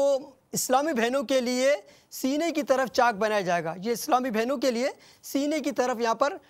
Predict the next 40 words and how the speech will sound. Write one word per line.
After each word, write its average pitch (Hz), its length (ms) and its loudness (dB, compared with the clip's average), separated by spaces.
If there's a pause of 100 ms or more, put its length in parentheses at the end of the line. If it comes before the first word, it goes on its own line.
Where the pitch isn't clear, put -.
(240)
चाक 240 240 6
बनाया 226 280 2
जाएगा 233 260 4
और 247 80 4
चाक 254 260 6
बनाने 247 340 2
का 240 120 4
तरीका 247 360 4
ये 254 200 0
कि 262 120 2
इसको 247 220 -2
बिल्कुल 240 320 0
इस - 120 -6
तरह 247 160 2
सेंटर 208 360 0
लें 269 180 -2 (400)
और 214 140 4
सेंटर 240 380 2
लेकर 247 340 4
यहाँ 226 220 4
से 240 120 0
इस 220 140 -4
तरह 240 260 4 (2750)
ये 226 100 2
आप 220 260 4
देख 240 180 0
लें 247 160 -2
कि 240 80 -2
ये 240 260 2 (640)
सीने 262 320 0
की 233 120 -4
तरफ 233 260 2
चाक 208 280 4
बन 170 180 -2
गए। 156 240 -4 (220)
अब 226 140 4
ये 285 100 0
कफनी 302 420 2
का 302 160 6
जो 285 160 0